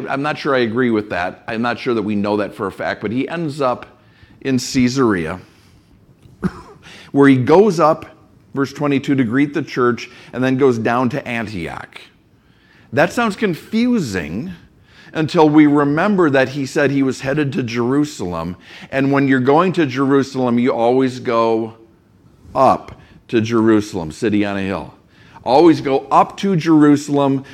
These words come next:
whether you're coming from the north, south, east, or west, you're going up to Jerusalem, you go down from Jerusalem. So he goes up to greet the church in Jerusalem, goes down, even though it's to the north,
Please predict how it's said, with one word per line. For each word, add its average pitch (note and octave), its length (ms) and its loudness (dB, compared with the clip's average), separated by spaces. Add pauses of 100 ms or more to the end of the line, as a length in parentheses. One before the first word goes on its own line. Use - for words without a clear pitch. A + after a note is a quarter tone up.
whether C3+ 300 4
you're C3 160 4
coming D3+ 260 0
from C#3 160 -2
the C3+ 60 2
north, C#3 280 4
south, C#3 380 2
east, C3+ 400 -2
or C#3 80 0
west, B2 320 0
you're B2+ 80 -4
going B2 280 -2
up D3+ 200 0
to E3+ 80 0
Jerusalem, C3 540 0
you A2+ 120 0
go B2 220 2
down A#2 480 -2 (280)
from C3+ 440 2
Jerusalem. F2+ 640 -4
So A2+ 180 -4
he A#2+ 140 -4
goes A#2 260 0 (140)
up G3 340 4 (240)
to D3+ 140 2
greet C#3 240 4
the C#3+ 80 -4
church B2 360 0 (100)
in C3 180 0
Jerusalem, G#2+ 760 2 (280)
goes A#2+ 360 4
down, A2 560 2
even A2 180 -2
though G#2+ 120 0
it's - 180 -8
to A2+ 80 -2
the G#2+ 100 -2
north, G#2+ 460 -2